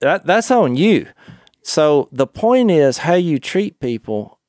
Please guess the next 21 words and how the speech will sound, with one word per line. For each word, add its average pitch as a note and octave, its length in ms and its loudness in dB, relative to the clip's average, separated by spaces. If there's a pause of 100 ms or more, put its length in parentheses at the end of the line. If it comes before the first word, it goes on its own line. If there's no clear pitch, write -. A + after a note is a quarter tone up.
(120)
i-, A#2 220 0
and G#2+ 300 -4
Jesus F3+ 440 -4
is B2 120 -6
trying D3+ 440 -4
to A#2+ 420 -8
share E3+ 340 -2
that C3+ 200 -2
with A#2+ 180 -8
the A2 100 -8
religious A#2+ 480 -6
people C3 320 -10
of G#2+ 60 -6
the G2 60 -12
day, C#3 160 -2
and D#3 100 -4
they're D#3+ 100 -2
having F3 180 -6
trouble F3 280 -8
with E2+ 120 -6
that. - 180 -14